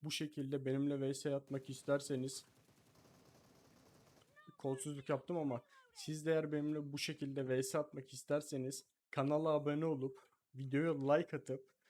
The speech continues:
yorumlarda bana meydan okumanız yeterli. Evet,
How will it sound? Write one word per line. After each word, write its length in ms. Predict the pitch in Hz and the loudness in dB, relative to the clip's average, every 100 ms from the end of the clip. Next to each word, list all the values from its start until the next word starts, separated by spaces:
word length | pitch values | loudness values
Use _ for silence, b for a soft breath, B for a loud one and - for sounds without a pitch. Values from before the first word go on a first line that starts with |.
| b _ | b _
yorumlarda 760 | 127 131 139 151 147 147 151 135 | -2 2 4 6 6 4 0 2
bana 200 | 135 147 | 2 4
meydan 440 | 135 135 139 165 | 4 4 4 0
okumanız 560 | 147 - 135 139 160 135 | -2 -4 -4 -2 -2 0
yeterli. 600 | 131 143 131 123 123 - _ _ _ _ _ _ _ _ _ _ _ _ _ _ _ _ _ _ _ _ _ - - - - - - - 622 698 659 _ _ _ | -2 2 0 0 -2 -6 _ _ _ _ _ _ _ _ _ _ _ _ _ _ _ _ _ _ _ _ _ -20 -20 -20 -20 -20 -20 -20 -20 _ _ _ _ _
Evet, 140 | - | -14